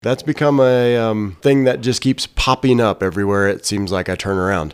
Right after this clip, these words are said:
And so what that really entails is small groupings of people,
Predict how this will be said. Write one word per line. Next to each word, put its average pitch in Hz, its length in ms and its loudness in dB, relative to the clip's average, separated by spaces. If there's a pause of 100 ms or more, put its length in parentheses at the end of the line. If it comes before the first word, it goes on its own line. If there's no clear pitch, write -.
(140)
And 101 220 -2
so 101 260 2
what 107 240 0
that 113 180 2
really 113 320 2
entails 101 600 2
is 95 120 -4
small 104 380 0
groupings 107 480 -2
of 101 140 -4
people, 101 500 -4